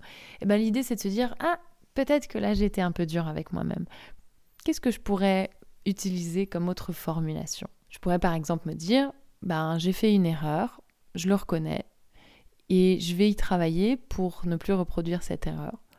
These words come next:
Ou alors, je peux aussi me dire, et ça c'est la communication non violente qui me l'a appris, je peux aussi me dire, ben ouais, là, c'est, là je suis blessée, il y a une part de moi qui est blessée. Et ben, je vais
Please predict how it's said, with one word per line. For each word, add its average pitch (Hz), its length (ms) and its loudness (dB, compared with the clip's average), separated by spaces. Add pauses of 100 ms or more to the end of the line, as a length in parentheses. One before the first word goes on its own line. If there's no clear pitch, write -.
(560)
Ou 202 100 4
alors, 190 440 4 (920)
je - 80 -16
peux 202 120 2
aussi 214 260 2
me 233 140 8
dire, 180 360 2
et 175 120 0
ça 240 180 6
c'est 190 300 0
la 170 200 0
communication 190 720 4
non 185 140 4
violente 190 380 2
qui - 160 -8
me 165 60 0
l'a 156 120 -4
appris, 196 400 4 (540)
je - 100 -20
peux 226 120 2
aussi 226 200 2
me 208 140 6
dire, 220 240 2
ben 180 180 4
ouais, 160 200 -4 (140)
là, 208 220 4
c'est, 202 640 0 (400)
là 202 140 4
je 202 60 4
suis - 160 -2
blessée, 185 380 0
il 170 60 -2
y 185 40 0
a 190 40 2
une 202 100 4
part 240 160 2
de 220 100 4
moi 202 260 4
qui - 160 4
est 180 60 4
blessée. 170 460 -6 (680)
Et 202 400 2 (440)
ben, 185 500 2
je 175 120 -4
vais 185 540 2